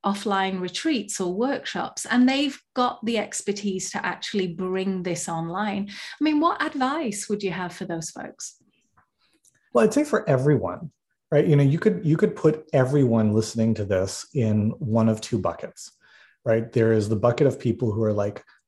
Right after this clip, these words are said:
Speaker 2: "Online courses are doing currently for me and my business and my life, everything that I want them to do." And that's usually an extreme minority of people.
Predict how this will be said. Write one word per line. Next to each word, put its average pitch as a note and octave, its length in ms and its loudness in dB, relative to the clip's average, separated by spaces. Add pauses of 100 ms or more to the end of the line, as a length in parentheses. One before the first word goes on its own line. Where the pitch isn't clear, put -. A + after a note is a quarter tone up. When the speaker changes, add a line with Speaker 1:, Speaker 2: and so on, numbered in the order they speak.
Speaker 2:
"Online D3+ 400 4
courses A#2 500 0
are A2+ 120 -2
doing A2+ 300 2
currently A2 480 -4
for G#2 200 -6
me A2+ 220 2
and G2+ 100 -4
my G#2 100 0
business A2 460 -2
and A2+ 80 -2
my G2+ 100 -2
life, F#2+ 380 -4 (360)
everything C3+ 460 4
that A2+ 100 6
I A2+ 40 6
want G2+ 240 0
them G#2 140 -2
to B2 80 0
do." F2+ 280 -4 (840)
And C3 100 4
that's B2+ 180 2
usually B2+ 340 4
an A2 180 4
extreme - 520 2
minority G#2+ 540 2
of G#2 120 -4
people. - 460 -6